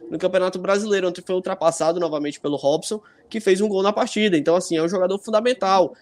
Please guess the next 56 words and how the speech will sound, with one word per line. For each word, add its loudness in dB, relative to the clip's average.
Ele 0
é 6
um 0
ala -2
direito, -4
às -6
vezes -6
se -10
comporta -8
como -8
ponta 0
e 2
é 6
um 6
elemento -2
surpresa. 0
Sempre -2
que -6
a -2
gente -4
comenta -4
sobre -4
o -12
Pikachu, -2
a 2
gente -6
fala 2
sobre -8
esse -8
elemento -4
surpresa -2
que -8
ele -2
é 0
ali 0
na -8
nossa -8
escalação. -2
Ele 4
aparece 2
muito -10
bem -4
em -8
diagonal, -4
ele -6
chega -4
muito -6
bem 0
à 0
área, -2
contribui -6
com -6
muitas -4
assistências, -4
com -4
gols. 0